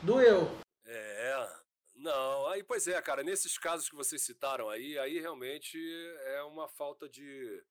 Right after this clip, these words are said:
Speaker 2: de bom senso, eu acho que de, de todos, né?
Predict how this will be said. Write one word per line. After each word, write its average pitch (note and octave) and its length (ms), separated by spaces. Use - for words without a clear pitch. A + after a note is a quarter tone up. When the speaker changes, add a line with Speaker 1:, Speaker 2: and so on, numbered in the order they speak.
Speaker 2:
de A#2+ 100
bom D#3 200
senso, D#3 460
eu D3+ 80
acho D3+ 140
que D#3 80
de, - 120
de F#3+ 80
todos, E3 640
né? D3 260